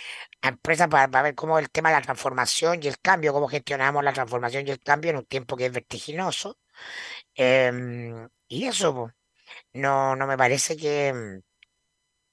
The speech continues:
que haya que, que hubiera tenido que quedarme porque estudié periodismo. Hoy día uno puede aprender muchas cosas muy diversas, em, y eso me parece fascinante de este mundo que estamos viviendo, ¿no? La, la gente que toma cursos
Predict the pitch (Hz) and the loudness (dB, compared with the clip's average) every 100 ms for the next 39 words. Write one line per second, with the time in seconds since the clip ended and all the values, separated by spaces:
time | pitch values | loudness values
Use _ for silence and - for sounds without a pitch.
0 | - 117 107 113 113 107 104 98 95 104 | -8 2 4 4 2 2 0 0 -2 -6
1 | 107 - - 110 107 117 110 107 120 117 | -8 -10 -4 -2 2 2 2 2 2 4
2 | 110 113 135 120 110 - 110 123 123 107 | 6 4 4 0 -2 -4 -2 2 2 4
3 | 110 170 226 113 92 - _ - - - | 2 2 2 -2 -8 -10 _ -18 -16 -16
4 | - _ 120 113 107 117 120 120 117 120 | -18 _ -2 -2 0 4 4 4 2 4
5 | 117 113 113 107 107 107 110 107 131 143 | 4 4 2 2 -2 -2 -2 -2 -2 0
6 | - - 131 123 123 120 120 120 117 123 | 0 -2 -2 2 2 2 -2 -2 0 2
7 | 135 - 123 139 - - - - - - | 2 -2 -4 -6 -12 -16 -14 -14 -14 -18
8 | _ - 107 101 95 92 87 90 92 _ | _ 2 4 4 0 -6 -12 -16 -20 _
9 | _ _ _ _ _ 107 113 123 123 110 | _ _ _ _ _ -6 -4 -2 2 2
10 | 117 117 113 107 101 113 147 - 131 - | 2 2 2 0 0 2 0 0 -2 -2
11 | 120 123 127 120 - 131 117 110 120 185 | -4 -4 -4 -6 -2 -2 -2 -4 -4 -4
12 | 156 104 98 113 107 104 87 - 117 127 | -4 -4 -2 0 2 0 -4 -6 -6 -2
13 | 113 117 117 110 101 123 127 - 117 117 | -2 0 2 2 0 -2 0 2 2 0